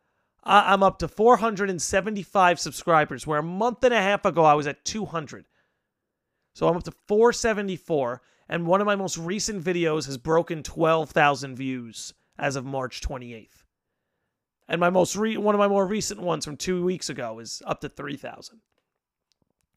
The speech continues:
And I used to, I used to get a boner when we would hit a thousand views.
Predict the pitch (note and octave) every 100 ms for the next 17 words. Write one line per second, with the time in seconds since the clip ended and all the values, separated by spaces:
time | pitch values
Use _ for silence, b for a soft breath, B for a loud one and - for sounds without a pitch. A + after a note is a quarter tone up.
0 | b b b b G3+ A#3 D#4+ D4+ A#3 F3
1 | C#3+ - D4 C4+ F#3+ G3 C#3+ E3+ F#3 G3+
2 | F#3+ F#3 F3+ F3 D#3 G3+ - A#3 C#4 G#3
3 | D3 C3 A#2+ F#2 -